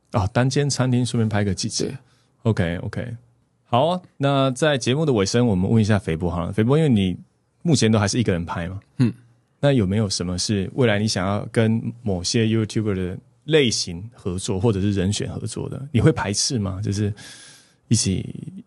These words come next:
Speaker 1: 一起吃播？
Speaker 2: 我是不排斥啦，但就是我老实讲，我不会主动去找。
Speaker 1: 嗯。
Speaker 2: 对。
Speaker 1: 但如果
Speaker 2: 当然如果有人找我，一定通常会去。
Speaker 1: OK，
Speaker 2: 对。
Speaker 1: 那有没有什么是，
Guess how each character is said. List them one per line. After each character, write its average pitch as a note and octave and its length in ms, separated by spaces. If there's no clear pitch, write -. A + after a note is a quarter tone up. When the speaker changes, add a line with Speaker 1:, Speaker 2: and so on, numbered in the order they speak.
Speaker 1:
一 A#2+ 80
起 G#2 140
吃 - 260
播？ - 540
Speaker 2:
我 A2+ 180
是 D#3+ 760
不 A#2+ 180
排 C#3 240
斥 B2 240
啦， F#2 200
但 A#2+ 140
就 C#3+ 120
是 A2+ 300
我 G#2+ 240
老 G#2 140
实 A#2 120
讲， A2 180
我 F#2 80
不 G#2 100
会 C#3+ 140
主 G2+ 200
动 A2+ 220
去 G#2+ 160
找。 - 340
Speaker 1:
嗯。 B2 380
Speaker 2:
对。 F#2 200
Speaker 1:
但 C3+ 320
如 C#3 140
果 B2+ 160
Speaker 2:
当 A2+ 60
然 - 120
如 A2+ 60
果 - 20
有 G#2+ 80
人 G#2+ 140
找 A2 160
我， F#2+ 180
一 F#2 60
定 G2 260
通 G#2+ 160
常 F#2+ 180
会 F#2+ 80
去。 - 340
Speaker 1:
OK， G#2 220
Speaker 2:
对。 F2+ 200
Speaker 1:
那 E3+ 120
有 C#3+ 100
没 G#2+ 100
有 A2+ 60
什 G2 160
么 F#2+ 80
是， G#2 260